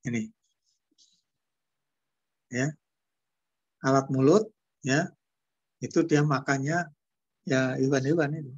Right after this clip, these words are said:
karnivora. Kemudian bagian torak abdomen itu juga bersegmen-segmen. Lebih kurang ada dua puluh satu segmen. Ya. Eh, di bagian apa? Segmen, tiap segmen itu sepasang kaki.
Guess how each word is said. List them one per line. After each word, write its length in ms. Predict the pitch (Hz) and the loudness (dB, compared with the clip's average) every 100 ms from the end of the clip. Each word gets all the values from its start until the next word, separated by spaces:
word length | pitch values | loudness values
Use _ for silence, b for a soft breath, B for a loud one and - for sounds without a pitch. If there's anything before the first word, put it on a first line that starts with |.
| - | -14
karnivora. 640 | 139 135 135 147 135 120 - _ _ _ _ _ _ _ _ - _ _ _ _ - | -12 -8 -4 -2 -2 -2 -10 _ _ _ _ _ _ _ _ -20 _ _ _ _ -6
Kemudian 320 | 143 156 170 | 2 4 4
bagian 440 | 151 139 147 139 | 2 4 2 2
torak 320 | 143 143 135 - _ _ _ | 2 2 0 -4 _ _ _
abdomen 640 | 131 - 135 117 143 196 185 147 | -6 -4 -8 -4 -2 0 -4 -8
itu 160 | - 180 | -10 -8
juga 240 | 143 151 | 0 0
bersegmen-segmen. 880 | 151 147 135 - 135 131 117 - 117 - _ - B B B - | 0 -4 -4 -4 -4 -4 -6 -8 -10 -14 _ -20 B B B -6
Lebih 160 | 143 139 | 0 4
kurang 280 | 156 160 185 | 6 6 6
ada 240 | 151 151 | 4 2
dua 240 | 147 139 139 | 4 2 4
puluh 160 | 143 | 0
satu 320 | 151 143 160 | 0 -2 0
segmen. 560 | 151 147 139 156 139 110 - _ _ _ _ _ _ _ 131 | -2 -2 -4 -2 -2 -4 -16 _ _ _ _ _ _ _ 0
Ya. 240 | 143 180 - _ _ _ _ _ _ _ - | 0 0 -6 _ _ _ _ _ _ _ -2
Eh, 220 | 139 139 139 _ _ _ _ _ - | 2 2 0 _ _ _ _ _ 0
di 240 | 143 139 135 | 4 4 4
bagian 480 | 131 - 143 135 135 _ _ _ _ 131 | -2 2 2 2 -4 _ _ _ _ -6
apa? 320 | - 190 214 - _ _ _ _ _ _ _ | 0 0 0 -10 _ _ _ _ _ _ _
Segmen, 480 | - 147 147 190 185 | -8 -6 -4 -6 0
tiap 240 | 165 151 | 0 0
segmen 400 | - 147 185 196 | -4 -4 -4 -2
itu 80 | 196 | -4
sepasang 400 | - 151 156 151 | -2 -2 -2 -2
kaki. 480 | 151 - 139 123 | -2 -4 -6 -8